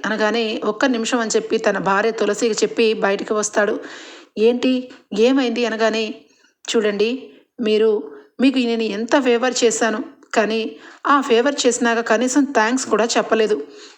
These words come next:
మీ ఆవిడ కళ్ళల్లో ఆనందం చాలా కొత్తగా అనిపిస్తుంది. హాస్పిటల్లో అడ్మిట్ అయిన రోజు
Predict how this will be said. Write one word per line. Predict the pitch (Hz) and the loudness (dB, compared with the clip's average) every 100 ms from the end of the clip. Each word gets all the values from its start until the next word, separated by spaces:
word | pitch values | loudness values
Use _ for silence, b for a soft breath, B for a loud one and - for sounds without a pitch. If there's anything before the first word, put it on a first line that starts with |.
| - | -2
మీ | 247 233 | 0 2
ఆవిడ | 190 233 262 | 0 0 0
కళ్ళల్లో | 240 226 220 233 | 2 2 0 2
ఆనందం | 220 196 233 240 226 208 - B B B B - | 0 0 -2 -2 -2 -4 -10 B B B B 0
చాలా | 233 226 277 277 - - | 2 4 2 0 -8 -2
కొత్తగా | 233 - 294 | 0 2 2
అనిపిస్తుంది. | 294 226 226 - 226 220 - - B B _ - - | 2 0 -4 -4 0 0 -2 -8 B B _ -20 -6
హాస్పిటల్లో | 190 254 262 277 233 220 | 0 0 0 0 0 2
అడ్మిట్ | 226 220 277 277 | 0 2 0 0
అయిన | 226 220 | 0 0
రోజు | 220 196 226 220 | 0 0 0 0